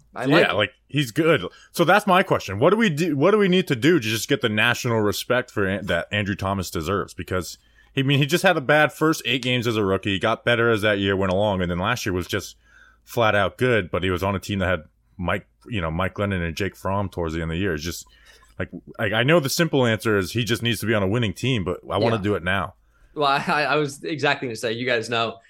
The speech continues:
Speaker 1: uh, the only way that happens for an offensive lineman to get real love is the team has to be successful, or they have to have a successful running game. So maybe it stems from Saquon Barkley being effective this year because, like,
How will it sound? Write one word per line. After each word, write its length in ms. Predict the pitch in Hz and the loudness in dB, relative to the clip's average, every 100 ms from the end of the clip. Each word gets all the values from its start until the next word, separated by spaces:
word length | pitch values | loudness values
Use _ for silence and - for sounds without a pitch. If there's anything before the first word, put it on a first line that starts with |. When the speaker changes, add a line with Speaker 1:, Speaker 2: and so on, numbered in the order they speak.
| _ - | _ -2
Speaker 1:
uh, 120 | 147 | 0
the 160 | 147 165 | 2 2
only 400 | 196 214 190 156 117 _ - | 4 2 2 0 -6 _ -10
way 260 | 131 139 | -2 0
that 160 | 139 127 | 2 2
happens 460 | 113 123 151 147 | 2 0 -2 -6
for 160 | 143 131 | -6 -4
an 40 | |
offensive 440 | 110 120 135 120 104 | -2 -2 -4 -10 -6
lineman 260 | 104 110 | -4 -2
to 60 | 123 | -2
get 160 | 127 127 | 0 0
real 180 | 135 | 2
love 320 | 131 135 139 - _ _ _ _ | 2 2 0 -6 _ _ _ _
is 680 | - 127 117 107 92 - - - | -4 0 0 -2 -6 -14 -20 -14
the 120 | - 165 | -8 -4
team 300 | - 185 143 | 0 0 2
has 320 | 135 139 - | 0 -2 -6
to 60 | |
be 140 | 131 123 | -8 -8
successful, 720 | - - 120 - 170 170 170 _ - | -8 -4 -2 -2 -4 -6 -8 _ -2
or 500 | 240 262 202 226 226 _ _ _ | 2 4 6 4 0 _ _ _
they 100 | 143 | 0
have 160 | 151 151 | 2 2
to 60 | |
have 100 | 151 | -2
a 60 | 131 | -4
successful 460 | 127 123 143 - 120 | -6 -4 -4 -4 -4
running 260 | 120 135 | -2 -2
game. 200 | 110 101 | -4 -6
So 120 | 98 | -6
maybe 300 | 123 151 160 | 0 0 2
it 100 | 139 | -2
stems 340 | - 139 127 127 | -2 -4 -4 -8
from 180 | 131 107 | -10 -8
Saquon 480 | - 123 127 117 | -6 -6 -4 -6
Barkley 380 | 107 117 123 147 | -2 -2 -2 -4
being 240 | 139 143 143 | -2 -4 -4
effective 460 | 139 139 - 143 | -4 -4 -4 -6
this 200 | 143 143 | -4 -6
year 280 | 151 151 156 _ _ _ | -6 -8 -12 _ _ _
because, 420 | - 131 123 113 107 | -10 -4 -2 -2 -2
like, 280 | 107 101 | -4 -4